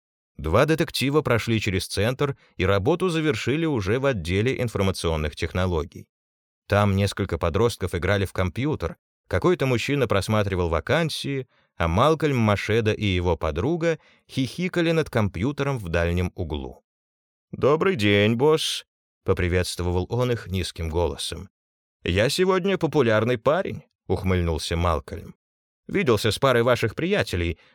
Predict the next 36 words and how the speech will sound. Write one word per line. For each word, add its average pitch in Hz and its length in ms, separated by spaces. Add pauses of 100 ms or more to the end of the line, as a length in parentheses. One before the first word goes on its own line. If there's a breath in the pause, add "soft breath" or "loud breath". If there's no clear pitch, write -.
но - 180
я 190 180
поставил 160 520
их 127 120
на 120 120
место. 139 380 (380)
Не 120 160
волнуйтесь, 123 520
я 107 160
ищу 107 200
работу. 113 500 (400)
Не 113 140
так 170 200
ли, 233 120
девочка?" 104 480 (580)
Машеда 175 520
обхватил 107 480
Кубу 98 300
за 90 140
бёдра. 78 460 (560)
"Теперь 131 320
у 190 60
меня 175 220
есть 151 300
резюме". 147 600 (380)
"Куба 120 280
помогает", 107 720 (340)
с 78 80
гордостью 87 460
заметил 85 420
он 117 300 (180)
и 82 100
отправил 107 460
документ 85 480
на 82 160
принтер. - 520